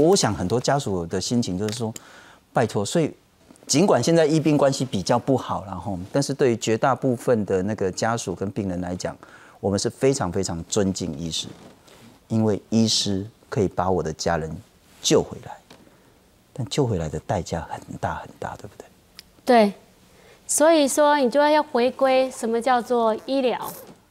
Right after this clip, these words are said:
Speaker 2: 医疗的本质是行善。那我在昨天也讲过，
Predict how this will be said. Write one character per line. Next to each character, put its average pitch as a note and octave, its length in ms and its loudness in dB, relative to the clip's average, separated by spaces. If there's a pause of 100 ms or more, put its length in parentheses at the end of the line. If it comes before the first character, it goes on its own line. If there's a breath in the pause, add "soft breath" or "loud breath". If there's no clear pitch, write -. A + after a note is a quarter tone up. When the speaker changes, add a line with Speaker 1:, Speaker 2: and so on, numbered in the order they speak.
(600 soft breath)
Speaker 2:
医 F4 120 4
疗 C#4+ 160 6
的 A#3+ 120 0
本 G#3 240 2
质 G#3+ 140 0
是 B3 160 -2
行 F#3+ 280 -2
善。 F#3+ 320 -2 (1500 soft breath)
那 F4 140 6
我 C4+ 120 6
在 D#4+ 180 4
昨 C4 200 4
天 D4+ 220 2
也 B3 160 0
讲 G3+ 280 -2
过， G#3 360 2